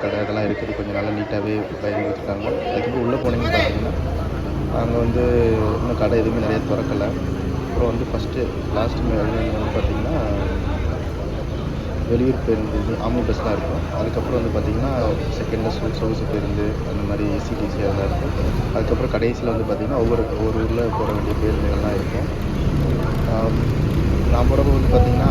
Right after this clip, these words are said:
ஆம்னி பஸ்ஸஸ் எல்லாமே வந்து வெளியூர் பஸ் ஸ்டாண்ட்ல இருந்து தான், அதாவது இந்த கிளாம்பாக்கம் பேருந்து நிலையத்துல இருந்து எல்லா பேருந்துமே இயங்குச்சு. அது ஒரு சிறிய பிரச்சனை போயிட்டு இருக்குது. ஆனா இப்போ வந்து கிளம்-, அது கோயம்பேடு பஸ் ஸ்டாண்ட்ல தான் போகுதுன்னு சொல்றாங்க. So பஸ் ஸ்டாண்ட் நல்லா பெருசா தான்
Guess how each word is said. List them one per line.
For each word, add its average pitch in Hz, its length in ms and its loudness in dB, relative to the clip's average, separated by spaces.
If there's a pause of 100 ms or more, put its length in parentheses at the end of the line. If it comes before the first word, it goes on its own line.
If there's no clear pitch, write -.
ஆம்னி - 240 4
பஸ்ஸஸ் - 340 4
எல்லாமே 160 300 4 (140)
வந்து - 200 4 (320)
வெளியூர் 113 300 4
பஸ் - 120 4
ஸ்டாண்ட்ல 107 260 4
இருந்து 107 200 4
தான், 104 160 4
அதாவது 107 200 4 (100)
இந்த 101 120 2 (260)
கிளாம்பாக்கம் 117 480 2
பேருந்து - 260 4
நிலையத்துல - 200 4
இருந்து - 180 6
எல்லா - 180 4
பேருந்துமே - 400 4
இயங்குச்சு. - 360 4 (480)
அது - 140 4
ஒரு - 160 6
சிறிய 113 240 4
பிரச்சனை 110 260 4 (260)
போயிட்டு - 260 2
இருக்குது. - 280 6 (180)
ஆனா 113 160 4
இப்போ 117 180 0
வந்து 110 120 2 (220)
கிளம்-, 117 280 4 (140)
அது 147 140 8 (220)
கோயம்பேடு 123 320 4
பஸ் - 120 -4
ஸ்டாண்ட்ல 107 260 -2
தான் 110 120 -2
போகுதுன்னு 104 320 -2
சொல்றாங்க. 101 380 0 (1120)
So 120 120 0
பஸ் 117 140 2
ஸ்டாண்ட் 127 160 2
நல்லா 123 180 2
பெருசா 120 300 4
தான் 120 220 4